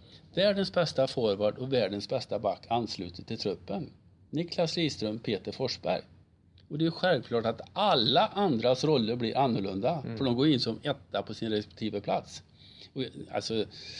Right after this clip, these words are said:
Speaker 1: nu är vi svenskar duktiga att ta in spelare, men jag är inte så säker på att just i den semifinalen att laget presterar bättre. Hade de varit med hela turneringen, det hade varit en helt annan sak. Men just när de kom till en semifinal så är det inte säkert att laget blir bättre.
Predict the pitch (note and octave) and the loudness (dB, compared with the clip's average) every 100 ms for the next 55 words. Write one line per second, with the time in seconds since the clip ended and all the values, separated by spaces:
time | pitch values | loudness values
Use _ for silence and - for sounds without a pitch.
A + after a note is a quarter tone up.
0 | - - B2 A2 G2 A#2 G2 - G#2 G#2 | -12 -4 0 2 2 2 0 0 2 0
1 | - G2+ G2+ C3 G2+ A#2+ G2 G2 G#2+ E3 | 0 -4 -2 -4 -2 0 0 0 0 0
2 | G#3+ C#3 - E3 D3 G#2+ - E3 C3 A2 | 0 -2 -2 0 2 2 -2 -4 0 0
3 | C#3 A2+ - B2 G#2+ - B2 G2+ - G2+ | 0 -4 -2 -2 -2 -2 -2 -2 -4 -8
4 | G2 G2+ - A2+ A#2 G2+ G2 A#2 A2+ A2 | -6 -6 -6 -6 0 0 0 -6 -4 0
5 | A2 - - E3 E3 - - - - - | 0 0 -4 -8 -8 -10 -20 -20 -20 -20
6 | - - - - - - - - - C3 | -20 -20 -20 -20 -20 -20 -20 -20 -8 -4
7 | C#3 D3 C#3+ C#3 D3 A#2+ D3 B2+ G#2+ C3 | 0 0 2 2 2 2 2 4 4 2
8 | F#3 - - - C3 A#2+ B2 A#2+ G2+ G#2+ | 0 -4 -8 -4 0 0 0 -2 0 -2
9 | G2+ G#2 G#2 - - - - B2+ D3 E3+ | -2 -4 -6 -8 -20 -20 -14 -4 -2 -2
10 | - - D3+ D3 C#3 C3 B2 A#2 B2 - | -4 -4 0 0 2 2 2 0 -4 -2
11 | A2+ A2 B2+ A#2 G2 F#2 G2+ B2+ G2 E2+ | 0 0 0 -2 -2 -2 -2 0 0 -4
12 | - _ - - _ _ - - A#2+ B2 | -16 _ -20 -20 _ _ -14 -4 -4 -2
13 | A#2 - A2+ F#2 - A2+ A#2 G#2 G2 G#2 | 0 2 2 0 -2 -2 2 0 0 -4
14 | G2+ G2+ F#2+ - - B2 | -4 -4 -4 -8 -10 -10